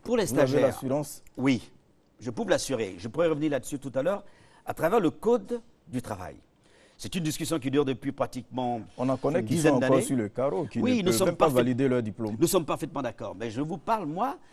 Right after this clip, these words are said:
Speaker 1: de novembre deux mille douze à ce jour.
Speaker 2: D'accord, donc ça va
Speaker 1: Ça a mis
Speaker 2: suivre.
Speaker 1: un an. Le code, donc, va bientôt sortir. Nous nous sommes entendus sur l'essentiel des
Speaker 2: On
Speaker 1: articles.
Speaker 2: espère que ce code sera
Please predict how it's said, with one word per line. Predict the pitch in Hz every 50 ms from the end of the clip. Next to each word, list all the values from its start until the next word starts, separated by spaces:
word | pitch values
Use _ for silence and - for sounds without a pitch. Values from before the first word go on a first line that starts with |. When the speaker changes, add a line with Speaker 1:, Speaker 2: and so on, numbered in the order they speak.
| - - -
Speaker 1:
de | - 135 131
novembre | 131 147 202 247 226 180 190 170 160 143 131 131 127
deux | 117 120 151 170
mille | 160 151 151 139 120 104 104
douze | 101 170 196 202 214 220 226 208 - - - - - _ _ _ _ _ _ _ _ _
à | 135 151 156 139 123
ce | - - - 127
jour. | 113 95 110 101 90 87
Speaker 2:
D'accord, | 101 98 101 95 - 104 98
donc | 110 120 120
ça | - -
va | 104 120
Speaker 1:
Ça | 151
a | 175
mis | 175
Speaker 2:
suivre. | 175 175 160 156
Speaker 1:
un | 156
an. | 160 170 185 214 247 269 - _ _ _ _ _ _
Le | - 131 147
code, | 143 - - 208 214 185 143 123 123 131 117 113
donc, | 139 127 110
va | 113 113
bientôt | 95 101 165 220 - 202 185
sortir. | - 175 160 - - 165 190 196 196
Nous | 156 151
nous | 151 135
sommes | 131 - 151 127 117 110 -
entendus | - 208 208 - - 165 156 147 139
sur | - 143 123
l'essentiel | 113 147 233 143 - - 175 - - 165 156
des | 135 131 123
Speaker 2:
On |
Speaker 1:
articles. | 123 123 123 117 110
Speaker 2:
espère | - - 139 135 135 127
que | - 127
ce | 120 - - 113
code | 110 - 120 113 110
sera | 107 - 107 104 131 131 - 87 76